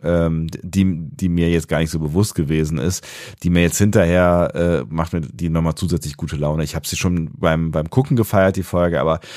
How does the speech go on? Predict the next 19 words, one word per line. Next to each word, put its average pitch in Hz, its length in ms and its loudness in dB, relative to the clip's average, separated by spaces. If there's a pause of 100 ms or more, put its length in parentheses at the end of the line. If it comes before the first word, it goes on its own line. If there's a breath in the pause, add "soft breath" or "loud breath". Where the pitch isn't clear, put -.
(160 loud breath)
diese 92 140 2
Verquickung 120 640 2
um 85 400 -2
diese, 87 320 0
diese 82 240 -2
T - 160 -2
N 80 100 2
G-Ereignisse, 85 1200 2
ähm, 78 340 -2
die 85 120 0
du 78 100 2
jetzt 78 240 2
hier 76 240 2
uns 71 200 0
nochmal 76 220 4
mitgegeben 71 600 2
hast, 71 280 0 (440 loud breath)
die, 73 380 6 (100)
ähm, 71 280 4